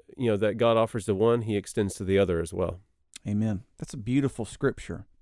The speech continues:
Speaker 2: being far off and brought near. I love the language. We're not strangers from Christ.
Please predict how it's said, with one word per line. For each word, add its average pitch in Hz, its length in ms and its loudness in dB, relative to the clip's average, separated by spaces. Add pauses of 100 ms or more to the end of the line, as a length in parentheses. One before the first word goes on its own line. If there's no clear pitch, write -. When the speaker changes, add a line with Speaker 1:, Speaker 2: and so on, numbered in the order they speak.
Speaker 2:
being 113 180 0
far 131 440 2
off 120 300 0
and 104 120 -2
brought 113 220 0
near. 113 220 0
I 104 40 -2
love 123 280 -2
the 165 80 -2
language. 156 460 -2 (400)
We're 113 120 -2
not 131 200 0
strangers 147 600 -2
from 147 420 0
Christ. 151 480 -2